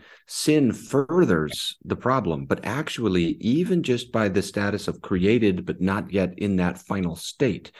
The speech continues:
there's still this sense of you're looking ahead. And it really is interesting. I mean, the other, uh,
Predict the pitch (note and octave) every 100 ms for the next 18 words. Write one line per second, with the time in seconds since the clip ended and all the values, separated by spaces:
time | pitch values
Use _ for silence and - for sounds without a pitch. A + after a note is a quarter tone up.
0 | - _ A2 - - - D3 G#3+ F#2 D#2+
1 | - F2 D#2+ - - E2 D#2+ - - -
2 | F#2+ F#2 G2+ G#2+ G2 F2 G#2 F#2+ - -
3 | - _ - A2 G#2+ D3+ F#3+ C#3 C3+ B2
4 | C3 C3+ G#2+ F#2+ G2 G2+ G2 A#2+ C#3+ A#2+
5 | F#2+ - - F#2 E2+ D#2+